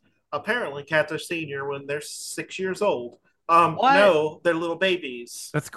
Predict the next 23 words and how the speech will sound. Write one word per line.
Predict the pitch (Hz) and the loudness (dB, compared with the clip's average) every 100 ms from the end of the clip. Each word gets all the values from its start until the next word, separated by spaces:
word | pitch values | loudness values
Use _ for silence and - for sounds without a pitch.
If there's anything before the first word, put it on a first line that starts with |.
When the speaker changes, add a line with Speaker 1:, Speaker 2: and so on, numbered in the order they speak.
| 151 | 4
Speaker 3:
crazy. | 143 | 4
Speaker 1:
little | 127 185 185 | 4 -2 4
babies. | 214 220 156 143 143 147 | 4 4 2 -4 -4 -6
Speaker 2:
Yeah, | 117 104 | -2 -2
it | 98 | 0
doesn't | 110 | 0
Speaker 1:
Little | 104 | 0
Speaker 2:
make | 85 | -2
Speaker 1:
kittens. | 80 - 76 90 | -4 -6 -8 -12
Speaker 2:
sense. | - - - _ _ _ - | -14 -16 -16 _ _ _ -4
Speaker 3:
My | 131 | -2
cat's, | 165 143 - | 2 0 2
like, | 143 123 | -2 -2
a | |
Speaker 1:
No. | 117 175 127 | 0 0 0
Speaker 3:
triple | 139 135 | -2 -2
senior. | 120 117 101 90 - _ _ _ | -4 -6 -8 -8 -12 _ _ _
Speaker 2:
<laughs> | - 95 _ | -18 -18 _
It | 147 - | -10 0
doesn't | 127 110 85 | 0 0 -6
make | 80 80 | -8 -10
sense. | - 180 | -6 2
Speaker 1:
Like, | 208 196 | 4 2